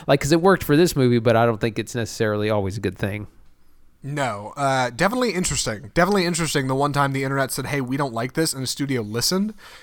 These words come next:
Speaker 2: and now they seem to be making money back. Now, it is also a children's film, which we should talk about tonally, that's important. But you gotta understand a couple of things.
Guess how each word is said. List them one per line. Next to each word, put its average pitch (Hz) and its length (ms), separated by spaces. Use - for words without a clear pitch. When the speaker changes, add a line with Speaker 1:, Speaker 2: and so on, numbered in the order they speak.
Speaker 2:
and 156 120
now 156 120
they 156 120
seem 151 200
to 135 60
be 135 60
making 120 340
money 110 240
back. 98 280
Now, 165 260
it 151 120
is 190 140
also 185 680
a 147 80
children's 139 600
film, 104 420
which - 160
we 110 80
should 110 160
talk 123 240
about 120 260
tonally, 110 380
that's 104 220
important. 104 500
But 120 240
you 147 160
gotta 185 100
understand 156 460
a 120 40
couple 120 220
of 107 80
things. 110 300